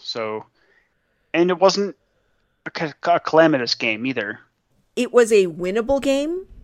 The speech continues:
Speaker 2: until it was not a winnable game.
Speaker 1: Wait, did they lose that one in overtime, or did they, or did they lose it in the last minutes?
Speaker 2: They lost it in the last, like, seriously, twenty-two seconds. <laughs>
Speaker 1: And that was after going down bad early, right? So,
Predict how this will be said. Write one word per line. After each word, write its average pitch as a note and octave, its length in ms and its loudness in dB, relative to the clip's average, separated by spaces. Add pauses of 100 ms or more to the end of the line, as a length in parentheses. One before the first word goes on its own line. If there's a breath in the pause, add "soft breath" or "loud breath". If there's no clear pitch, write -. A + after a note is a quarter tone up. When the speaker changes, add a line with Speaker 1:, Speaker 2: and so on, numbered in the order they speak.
(300)
Speaker 2:
until A3+ 320 4
it A3+ 160 6
was G3 300 4
not G3+ 200 4
a F3 60 0
winnable D#3 380 -8
game. A2 220 -12 (320)
Speaker 1:
Wait, A2+ 100 -8
did A#2 120 -4
they B2+ 100 2
lose D3 240 4
that E3 120 6
one E3 120 4
in E3 100 6
overtime, D3+ 480 4
or C3+ 60 4
did C3 140 2
they, A#2+ 140 2
or C#3 180 4
did C#3 80 4
they C3 100 4
lose C3 200 0
it C3+ 80 -2
in C3+ 80 -4
the A#2+ 60 -2
last A2+ 260 0
minutes? G#2+ 420 -6 (280)
Speaker 2:
They G3 240 0
lost G#3 420 2
it A3+ 160 6
in F#3 120 -4
the F3 100 -6
last, F3+ 500 -4
like, D#3 280 -4 (200)
seriously, F#3 800 -2 (420)
twenty-two F3 460 -8
seconds. - 640 -10
<laughs> - 40 -20 (320)
Speaker 1:
And E3 120 0
that G#3 100 6
was G3+ 140 -4
after F3+ 240 -2
going D#3 260 0
down D3 380 2
bad A#2 420 0
early, G#2+ 380 -4
right? A#2+ 280 0
So, A#2+ 380 0